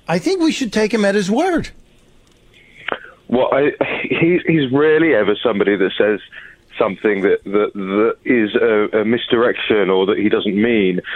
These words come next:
Speaker 2: Uh, I think, I think it's accurate to say that President Trump's inclination is towards the Steve Bannon school of thinking. Uh, this goes back decades before they even knew each other. You only have to look at Trump's interviews from,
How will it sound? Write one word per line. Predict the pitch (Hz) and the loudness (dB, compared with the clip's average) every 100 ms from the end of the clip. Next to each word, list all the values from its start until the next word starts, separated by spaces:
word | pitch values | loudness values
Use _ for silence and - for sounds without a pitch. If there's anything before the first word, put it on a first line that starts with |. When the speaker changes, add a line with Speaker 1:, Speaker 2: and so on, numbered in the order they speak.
| - - - _ | -14 -18 -20 _
Speaker 2:
Uh, | 104 117 - 147 131 | -4 -2 0 0 2
I | 170 | 0
think, | 214 190 - | 0 -2 -2
I | 160 | -2
think | 180 196 | 0 0
it's | 185 | 2
accurate | 185 - 165 113 98 | 0 0 0 2 0
to | 110 | -4
say | - 117 107 | -2 0 2
that | 101 104 - - - | 2 0 -4 -18 -8
President | 135 139 135 113 | -4 -2 -2 -4
Trump's | - 123 117 - | 0 -2 0 -2
inclination | 117 110 113 113 - 98 | -2 0 0 0 0 -2
is | 131 127 110 - | 0 0 -2 -2
towards | 120 110 120 120 95 | 0 2 2 0 0
the | 101 - | -4 -2
Steve | 135 107 101 | 0 0 2
Bannon | 113 110 101 | 0 2 0
school | 92 - 117 101 98 | -4 -2 0 2 0
of | 92 | 0
thinking. | 151 156 113 87 - - - - - | 0 0 0 -2 -4 -14 -14 -14 -4
Uh, | 98 131 | 0 0
this | 135 175 | 0 0
goes | - 131 117 | 0 0 0
back | 123 107 101 | 2 0 0
decades | - 143 - 104 87 85 95 | -2 -2 -2 -2 -2 -4 -6
before | 113 117 131 120 110 | -6 -2 0 2 2
they | 107 | 2
even | 98 98 | 0 0
knew | 127 | 0
each | 127 - | 0 0
other. | 92 92 | -2 0
You | 98 | 0
only | 113 | 0
have | 107 101 | 0 -2
to | 104 | -2
look | 104 110 107 | -2 0 0
at | - - _ - - - | -2 -4 _ -12 -12 -8
Trump's | - 110 95 117 | -2 -2 0 -4
interviews | 110 104 107 101 95 | -2 0 2 0 0
from, | - 101 92 | -2 0 -2